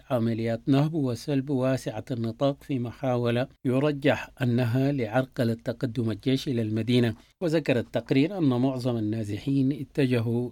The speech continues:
إلى مواقع داخل محلية الخوي والنهوض،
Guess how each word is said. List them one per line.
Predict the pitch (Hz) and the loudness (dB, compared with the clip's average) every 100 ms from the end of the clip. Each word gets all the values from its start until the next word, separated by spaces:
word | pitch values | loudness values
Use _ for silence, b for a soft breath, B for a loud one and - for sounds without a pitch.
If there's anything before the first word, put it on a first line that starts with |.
| - | -6
إلى | 120 120 107 | -4 -2 -4
مواقع | 110 117 123 123 113 | -2 0 0 0 -4
داخل | 113 127 139 - 123 | -2 -2 -4 0 0
محلية | 110 101 123 113 123 104 110 | 0 -4 -6 -4 -2 -4 -6
الخوي | 104 - 131 110 120 156 - | -8 -8 -4 -2 -2 -6 -2
والنهوض، | 123 110 104 113 131 | 2 2 2 4 4